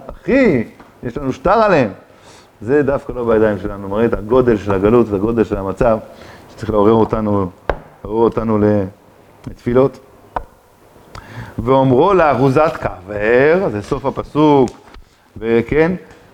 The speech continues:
"ויתן לי את, אה, את אשר לו בקצה ימי השדה ובקצה שמאלי תן לי בתוככם לאחוזת קבר", מה זה בא להוסיף? "להיות ומאור חיים שלא ביקש ממנו אלא המערה. אבל השדה עודנו עומד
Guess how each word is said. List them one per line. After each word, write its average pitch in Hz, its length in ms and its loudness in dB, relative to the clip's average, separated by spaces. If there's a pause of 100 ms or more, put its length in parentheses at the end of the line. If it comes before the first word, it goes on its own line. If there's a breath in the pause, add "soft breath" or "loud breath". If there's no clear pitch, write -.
(160)
"ויתן 170 380 0
לי 156 220 6
את, - 180 -2
אה, 117 260 -2
את 98 80 -4
אשר 107 240 -4
לו 165 200 4
בקצה 147 220 -4
ימי 131 140 -6
השדה 120 360 -2
ובקצה 135 280 -2
שמאלי 131 200 0
תן 170 140 -2
לי 185 120 4
בתוככם 135 680 -2
לאחוזת 143 520 0 (120)
קבר", 117 440 -2
מה 120 200 0
זה 117 100 0
בא 117 120 2
להוסיף? 127 460 -4
"להיות 139 840 2
ומאור 135 380 0
חיים 135 260 -4
שלא 139 400 2
ביקש 190 440 -6
ממנו 190 360 -2
אלא 190 200 4
המערה. 135 1120 0 (640 loud breath)
אבל 180 240 0
השדה 185 420 0
עודנו 131 520 -2
עומד 131 320 2